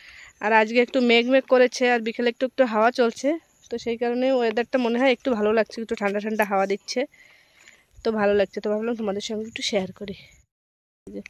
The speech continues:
ও হো হো হো, এই যে বুম বুম না, এই দেখো, ওকে, হাই বলে দাও,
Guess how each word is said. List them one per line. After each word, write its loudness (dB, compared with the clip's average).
ও 10
হো 8
হো 8
হো, -2
এই 0
যে 6
বুম 10
বুম 6
না, 6
এই 0
দেখো, 6
ওকে, 12
হাই 10
বলে 4
দাও, 10